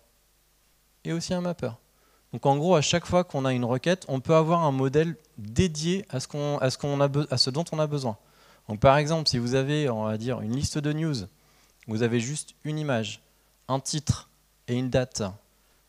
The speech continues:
Du coup, vous pouvez juste faire votre, euh, votre select avec ce qui va bien. Vous, vous avez juste manipulé l'interface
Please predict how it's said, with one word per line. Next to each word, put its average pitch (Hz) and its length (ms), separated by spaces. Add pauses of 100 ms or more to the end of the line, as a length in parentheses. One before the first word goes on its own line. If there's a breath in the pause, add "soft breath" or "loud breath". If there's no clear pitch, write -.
Du 104 80
coup, 170 160
vous 160 160
pouvez 127 240
juste 147 240
faire 117 240
votre, 147 400
euh, 131 560
votre 143 320
select 131 500 (360)
avec 120 280
ce - 60
qui - 80
va 113 140
bien. 165 180
Vous, 147 240
vous 120 160
avez 113 120
juste 165 200
manipulé 165 640
l'interface 147 680